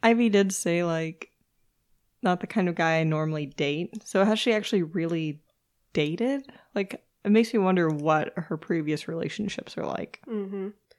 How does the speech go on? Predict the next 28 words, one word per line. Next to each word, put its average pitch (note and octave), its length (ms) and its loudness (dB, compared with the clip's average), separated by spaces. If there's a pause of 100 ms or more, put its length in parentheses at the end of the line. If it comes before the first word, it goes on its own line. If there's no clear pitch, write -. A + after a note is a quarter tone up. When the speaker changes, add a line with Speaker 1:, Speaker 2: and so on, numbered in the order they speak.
(420)
Speaker 2:
And, G#3+ 540 -2
you G#3+ 140 -4
know, F#3+ 140 -4
King B3+ 280 -2
Shark A#3 480 2
and G3 120 -4
Clayface A#3 680 2
are F#3+ 260 0
the F#3+ 140 -6
cinnamon A3 440 -2
buns G#3+ 540 -4
we G#3 520 -2 (800)
Speaker 1:
Ugh. F3 200 0
Speaker 2:
always G3+ 360 -2
knew. G3+ 400 -2 (640)
Speaker 1:
Bless D#3+ 260 -2
them. D#3 240 -4
The F#3+ 80 -4
only G#3+ 140 6
thing A#3+ 120 4
that G3+ 80 0
could G3 80 -2
have E3+ 60 2
made E3 160 2
this E3 180 0
episode E3 380 -4
better D3+ 260 0
would D3+ 180 -2